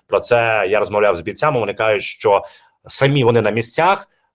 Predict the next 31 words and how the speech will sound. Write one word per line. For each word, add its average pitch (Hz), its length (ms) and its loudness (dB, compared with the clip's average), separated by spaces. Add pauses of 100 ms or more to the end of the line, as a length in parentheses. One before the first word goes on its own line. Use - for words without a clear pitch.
а 101 220 -2
до 90 200 2
останнього 127 840 0
там 101 420 -6
дня 123 420 -2
і 117 80 -6
години 95 380 -2
не 92 160 -4
знали, 131 360 0
куди 92 220 -4
вони 98 140 -2
будуть 101 240 -6
рухатись. 82 500 -12 (180)
Буквально 107 580 0
їм, 87 440 -6 (440)
е, 85 200 -6 (100)
оперативно 110 480 0
повідомляли, 98 440 -2
що - 160 -6
вони 101 140 -2
мають 90 180 -4
робити, 113 300 -4
які 101 180 -6
перед 92 320 -10
ними 95 180 -6
ставлять 92 280 -6
бойові 95 180 -8
задачі, 107 340 -6
і 90 40 -10
вони 110 160 0
виконували. 80 520 -4